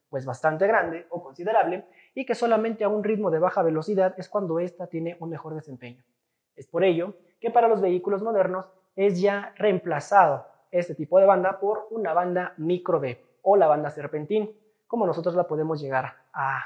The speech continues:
a llamar en ciertas ocasiones. ¿Cuáles son los elementos o los componentes que conforman realmente una banda? De igual manera vamos a ver lo que es el transfer, esa pequeña calcomanía de identificación a la cual hacíamos referencia anteriormente, donde va a venir el logo, el nombre mercadológico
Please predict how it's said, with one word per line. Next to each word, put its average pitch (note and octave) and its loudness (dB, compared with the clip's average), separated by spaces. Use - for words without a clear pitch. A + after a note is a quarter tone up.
a C#3+ -4
llamar C3+ -2
en C3 -8
ciertas C3 -10
ocasiones. E3+ -4
¿Cuáles B3 -4
son A#3+ -4
los A#3 -2
elementos F3+ -4
o D#3+ -12
los C#3+ -14
componentes E3 -8
que - -12
conforman D3 -2
realmente D#3 -6
una F3+ 0
banda? F3 0
De E3 -12
igual G#3+ 0
manera A3+ -2
vamos A3 -6
a A#3 -6
ver A3 -2
lo G#3+ -4
que F#3+ -4
es G3 -8
el G3 -4
transfer, G#3 -6
esa A3+ -8
pequeña G3+ -2
calcomanía E3+ 0
de F#3+ 0
identificación D#3+ -6
a - -14
la C3+ -8
cual F3 2
hacíamos D#3+ -4
referencia D3 -6
anteriormente, F#3 0
donde A#3 4
va G#3+ 4
a A3 4
venir G3 2
el C#3 -6
logo, F3+ 2
el A#3+ 0
nombre F#3+ 2
mercadológico D3+ 2